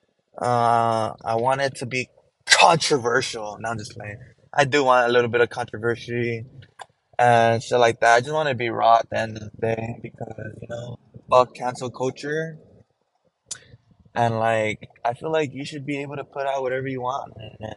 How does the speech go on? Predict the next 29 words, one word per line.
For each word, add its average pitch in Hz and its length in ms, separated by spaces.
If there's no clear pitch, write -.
like, 104 360
not, 147 260
well, 123 80
obviously 123 640
you 101 120
can't, - 460
but, 104 300
um, 117 480
like, 80 420
I 107 100
don't 131 120
know, 110 140
I 92 40
guess - 520
we're 113 220
kinda 135 500
fucking, 117 840
uh, 123 160
limited 123 500
to 120 140
a 110 40
certain 123 220
extent 120 380
on 110 220
what 110 160
we 101 100
can 110 260
say 110 380
online 107 540